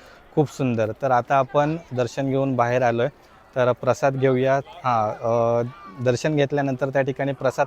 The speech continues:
काउंटर देखील आहे, तर त्या ठिकाणी तुम्ही लाडू वगैरे तर प्रसाद वगैरे घेऊ शकता.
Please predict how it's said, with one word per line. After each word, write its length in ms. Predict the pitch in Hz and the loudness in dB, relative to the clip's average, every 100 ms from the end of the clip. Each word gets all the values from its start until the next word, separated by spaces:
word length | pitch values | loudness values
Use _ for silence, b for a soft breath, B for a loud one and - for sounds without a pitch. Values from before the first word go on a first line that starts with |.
| - | -2
काउंटर 320 | 139 127 139 | -4 -2 -4
देखील 340 | 131 127 - 131 | -2 -4 -2 -2
आहे, 80 | 120 | -2
तर 60 | 123 | -4
त्या 140 | 127 | -6
ठिकाणी 340 | 120 127 127 | -6 -10 -8
तुम्ही 280 | 127 131 135 135 B B - | -6 -4 -4 -6 B B 0
लाडू 300 | 123 123 131 | 4 6 4
वगैरे 400 | 127 127 127 127 | 4 2 2 0
तर 240 | - 131 | -2 -4
प्रसाद 480 | 127 127 120 135 127 | -4 -2 0 0 -2
वगैरे 380 | 127 123 139 202 160 | -2 0 0 0 -4
घेऊ 420 | 120 - 120 120 | -10 -4 0 0
शकता. 420 | 117 107 - - | -2 -8 -10 -18